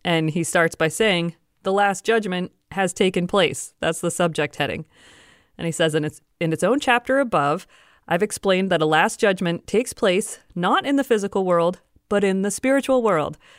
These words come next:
where everyone who has lived since the beginning of creation is together. Because this is the case, no one in the physical world can tell when a Last Judgment has happened.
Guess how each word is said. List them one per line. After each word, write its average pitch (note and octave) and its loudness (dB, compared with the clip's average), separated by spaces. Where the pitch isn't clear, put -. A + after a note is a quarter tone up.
where F#3 0
everyone A#3 2
who G3+ -2
has F3+ 0
lived F#3+ 0
since F3+ -4
the - -12
beginning F3+ -2
of G#3+ -4
creation E3 0
is E3 -4
together. F#3 -2
Because G#3 -2
this C#4 -4
is G#3 -2
the - -8
case, E3+ -2
no G3 2
one A3 2
in F3 -2
the E3+ -2
physical C4+ 0
world E3+ 2
can A3 -2
tell D#4+ 0
when C#4 2
a G3+ -2
Last E3 0
Judgment D#3 -2
has D#3 -4
happened. D3 -4